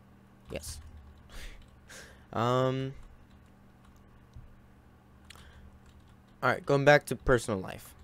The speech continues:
Yes, I am jumping around. I always do that. You guys will have to deal with that. Um,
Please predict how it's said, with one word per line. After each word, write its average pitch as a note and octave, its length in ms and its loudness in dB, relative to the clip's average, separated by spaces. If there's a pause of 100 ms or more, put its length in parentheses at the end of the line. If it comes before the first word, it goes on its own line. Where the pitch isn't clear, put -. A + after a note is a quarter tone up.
(120)
Yes, G#2+ 420 -2
I G#2+ 140 2
am G#2+ 280 2
jumping G2 320 -2
around. - 280 -8
I F#2+ 160 -2
always F#2+ 280 -2
do A2 160 -2
that. - 200 -6 (160)
You G#2+ 140 -12
guys F2 280 -8
will F#3 80 -12
have - 240 -10
to A2 80 -6
deal A2 200 0
with - 140 -6
that. - 180 -10 (1600)
Um, G2 680 -2